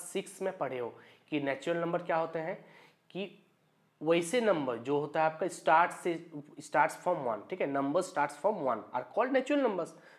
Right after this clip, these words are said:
ऐसा नंबर जो कि वन से स्टार्ट होता है उसको हम लोग क्या बोलते हैं, नेचुरल नंबर बोलते हैं। वन, टू, थ्री, फ़ोर, फ़ाइव, सिक्स, सेवन, एट, किस, क्या वो है आपका, ये नेचुरल नंबर्स है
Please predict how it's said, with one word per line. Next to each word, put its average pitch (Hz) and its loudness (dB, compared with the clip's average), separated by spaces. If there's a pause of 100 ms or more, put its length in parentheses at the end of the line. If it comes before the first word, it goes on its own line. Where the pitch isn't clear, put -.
(120)
ऐसा 156 2
नंबर 233 2
जो 214 2
कि 220 -6
वन 175 4
से 185 0
स्टार्ट 175 2
होता 170 -2
है 165 0
उसको 170 -6
हम 175 -2
लोग 170 -4
क्या 175 4
बोलते 175 -2
हैं, 226 -2 (320)
नेचुरल 226 2
नंबर 202 2
बोलते 170 -4
हैं। 160 -4
वन, 156 2
टू, 160 -2
थ्री, 156 -6
फ़ोर, 151 -2
फ़ाइव, 143 -4
सिक्स, 147 -12
सेवन, 135 0
एट, 180 -6 (480)
किस, - -18
क्या - -2
वो 147 -2
है 151 -2
आपका, 156 -2
ये 226 -4
नेचुरल 240 0
नंबर्स 190 -2
है 151 -16